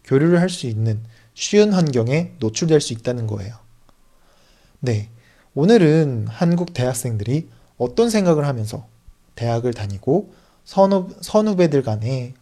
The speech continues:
관계를 어떻게 생각하는지 그리고 축제가 그러한 것들 중에서 어떤 역할을 하는지에 대해서 알아봤습니다. 오늘 내용 좀 길었는데요.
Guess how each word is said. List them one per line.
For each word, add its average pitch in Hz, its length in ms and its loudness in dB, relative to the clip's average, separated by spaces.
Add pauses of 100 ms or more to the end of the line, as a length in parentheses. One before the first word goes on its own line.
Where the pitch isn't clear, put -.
관계를 123 460 0
어떻게 127 340 -2
생각하는지 135 760 -4 (600)
그리고 180 300 2
축제가 147 800 2
그러한 170 320 4
것들 131 260 0
중에서 117 500 -4
어떤 170 340 2
역할을 139 340 0
하는지에 135 380 -2
대해서 165 680 -2
알아봤습니다. 110 800 -4 (800)
오늘 175 260 6
내용 120 260 2
좀 123 400 -8
길었는데요. 135 960 2